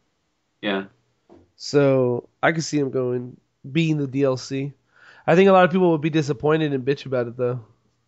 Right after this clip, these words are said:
Speaker 1: Yeah, probably. Whoever it is. But,
Speaker 2: They,
Speaker 1: um,
Speaker 2: they're gonna be all like, "Last time you gave it to us for free, now you're charging us, you sons of bitches."
Speaker 1: Yeah, right. Well, they did give us Alex Kidd, which showed up on Christmas. That was pretty cool.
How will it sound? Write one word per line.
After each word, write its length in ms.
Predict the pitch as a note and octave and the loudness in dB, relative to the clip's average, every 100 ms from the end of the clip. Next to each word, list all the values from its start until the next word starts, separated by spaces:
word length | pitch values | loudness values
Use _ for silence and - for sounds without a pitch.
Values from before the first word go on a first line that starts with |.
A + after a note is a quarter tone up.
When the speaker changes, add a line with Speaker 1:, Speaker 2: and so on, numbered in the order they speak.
| _ | _
Speaker 1:
Yeah, 80 | - - - _ _ _ _ | -16 -16 -16 _ _ _ _
probably. 520 | G#2+ G#2 E2+ E2+ E2+ _ _ _ _ | -4 -4 -4 -4 -6 _ _ _ _
Whoever 380 | A2 G#2 G#2 F2+ | 2 4 2 -4
it 80 | E2+ | -8
is. 320 | F2 E2+ - _ _ _ _ _ _ - | -10 -12 -14 _ _ _ _ _ _ -2
But, 180 | G2+ - | -2 0
Speaker 2:
They, 60 | |
Speaker 1:
um, 300 | F#2 F2+ F#2 | -4 -6 -8
Speaker 2:
they're 120 | - D#3+ | -2 2
gonna 120 | F3 | 4
be 120 | F#3 | 6
all 60 | F3 | 4
like, 120 | E3+ | 4
"Last 220 | G3 G3+ | 2 4
time 140 | G#3+ G3 | 2 2
you 80 | |
gave 200 | E3 G3 | 2 2
it 120 | G3 G3 | 2 2
to 100 | G3+ | 2
us 100 | E3 | 2
for 120 | D#3+ | -4
free, 320 | - F#3 F#3+ | -2 0 2
now 120 | F3+ | 2
you're 160 | F3+ D#3 | 2 0
charging 480 | - D#3+ E3 E3+ F3+ | 0 0 0 0 0
us, 140 | E3+ | -2
you 140 | C3 | -4
sons 340 | B2+ - D#3 D3 | -8 -4 -2 -2
of 100 | C3+ | -4
bitches." 680 | C#3+ E3+ - F#3 E3 - - _ _ _ _ - | 0 0 2 0 -2 -8 -20 _ _ _ _ -8
Speaker 1:
Yeah, 200 | F#2 E2+ | -6 -4
right. 400 | F2+ F#2 F2 - _ - | -4 -4 -6 -12 _ -4
Well, 140 | A#2+ | -2
they 100 | B2+ | 0
did 160 | D3 D3+ | -2 -2
give 140 | A2 | -8
us 120 | G#2 - | -10 -6
Alex 400 | G2 G2 - - | -4 -4 -8 -10
Kidd, 400 | G#2 G2 F2 - | -6 -6 -8 -12
which 160 | F#2+ - | -12 -8
showed 260 | - F2 | -6 -4
up 160 | F2 - | -6 -6
on 140 | E2+ | -8
Christmas. 480 | - G2 - F2 - | -4 -6 -4 -8 -6
That 160 | G2 - | -4 -6
was 100 | - | -8
pretty 240 | A2+ - | -10 -10
cool. 340 | - G2 F2 | -8 -6 -8